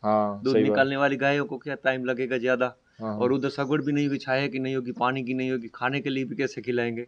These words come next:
Speaker 1: सही बात है।
Speaker 2: सभी
Speaker 1: हाँ,
Speaker 2: दिक्कत
Speaker 1: बहुत
Speaker 2: आ
Speaker 1: सारी
Speaker 2: जाती है,
Speaker 1: समस्याएं।
Speaker 2: हाँ।
Speaker 1: खाने की समस्याएं आएंगी, अ,
Speaker 2: पानी की
Speaker 1: उनका
Speaker 2: आ
Speaker 1: जो
Speaker 2: जाएगी।
Speaker 1: रूटीन है वो बिगड़ गया
Speaker 2: बिगड़ गया।
Speaker 1: और दूध वगैरह निकालने का जो समय था वो भी गड़बड़ हो
Speaker 2: वो
Speaker 1: जाता है।
Speaker 2: बिगड़ गया, दूध भी कम कर जाए गाय।
Speaker 1: दूध भी कम कर रही हैं गायें, ऐसा बता रहे हैं कि क्यों यहाँ पे अच्छे से रह नहीं पा रही हैं।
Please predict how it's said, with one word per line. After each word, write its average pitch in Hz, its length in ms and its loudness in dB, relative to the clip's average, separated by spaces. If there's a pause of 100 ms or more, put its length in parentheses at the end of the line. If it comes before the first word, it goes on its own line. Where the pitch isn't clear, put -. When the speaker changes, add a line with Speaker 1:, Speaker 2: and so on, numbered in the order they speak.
Speaker 1:
सही 117 240 4
बात 104 260 0
है। 104 60 -8 (180)
Speaker 2:
सभी 120 160 0
Speaker 1:
हाँ, 123 140 8
Speaker 2:
दिक्कत 139 140 6
Speaker 1:
बहुत 123 120 6
Speaker 2:
आ 117 40 8
Speaker 1:
सारी 131 140 10
Speaker 2:
जाती 127 180 4
है, - 20 4
Speaker 1:
समस्याएं। 113 260 2
Speaker 2:
हाँ। 104 140 -4 (220)
Speaker 1:
खाने 151 340 10
की 170 100 10
समस्याएं 165 560 12
आएंगी, 180 280 12
अ, 175 40 8 (340)
Speaker 2:
पानी 143 460 12
की 156 60 10
Speaker 1:
उनका 165 220 12
Speaker 2:
आ - 20 12
Speaker 1:
जो 156 60 8
Speaker 2:
जाएगी। 160 160 12
Speaker 1:
रूटीन 175 280 12
है 175 60 12
वो 151 200 12
बिगड़ 170 260 12
गया 175 260 12
Speaker 2:
बिगड़ 98 240 -4
गया। 95 180 -12
Speaker 1:
और 147 340 12
दूध 156 420 12
वगैरह 160 540 12
निकालने 156 420 12
का 156 100 12
जो 156 140 8
समय 156 260 8
था 151 120 12
वो 143 200 12
भी 147 80 10
गड़बड़ 139 280 10
हो 120 60 10
Speaker 2:
वो 113 60 8
Speaker 1:
जाता 107 220 8
है। 104 80 8
Speaker 2:
बिगड़ 120 140 0
गया, 120 100 0
दूध 127 260 -2
भी 143 100 2
कम 139 200 0
कर 131 160 0
जाए 131 180 0
गाय। 123 220 0
Speaker 1:
दूध 139 380 12
भी 165 120 12
कम 151 200 12
कर 143 140 12
रही 135 200 10
हैं 127 120 8
गायें, 120 240 10 (140)
ऐसा 135 240 8
बता 131 260 12
रहे 131 120 10
हैं 127 80 2
कि 131 80 2
क्यों 143 420 8
यहाँ 123 200 10
पे 143 140 12
अच्छे 139 220 10
से 135 120 10
रह 120 140 12
नहीं 123 120 4
पा 107 140 6
रही 104 120 6
हैं। 104 120 -2